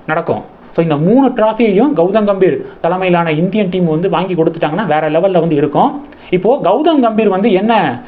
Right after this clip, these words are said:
டிமாண்டை முன் வச்சிருக்கானா பி சி சி ஐ கிட்ட, பேட்டிங் கோச்சா வந்து அபிஷேக் நாயர் வந்து வேணும் அப்படின்னும், பவுலிங் கோச்சாக வினய்குமார் அவர்கள் வந்து வேணும் அப்படின்னு சொல்லிட்டு அவர் சைடுல இருந்து இந்த டிமாண்டை வந்து முன் வச்சிருக்காரு. ஓகே,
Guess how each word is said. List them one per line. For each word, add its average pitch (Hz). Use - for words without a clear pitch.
டிமாண்டை 202
முன் 185
வச்சிருக்கானா 175
பி 190
சி 202
சி 175
ஐ 139
கிட்ட, 151
பேட்டிங் 240
கோச்சா 202
வந்து 165
அபிஷேக் 285
நாயர் 190
வந்து 202
வேணும் 156
அப்படின்னும், 139
பவுலிங் 226
கோச்சாக 190
வினய்குமார் 233
அவர்கள் 175
வந்து 170
வேணும் 165
அப்படின்னு 202
சொல்லிட்டு 156
அவர் 226
சைடுல 202
இருந்து 160
இந்த 143
டிமாண்டை 180
வந்து 170
முன் 160
வச்சிருக்காரு. 139
ஓகே, 180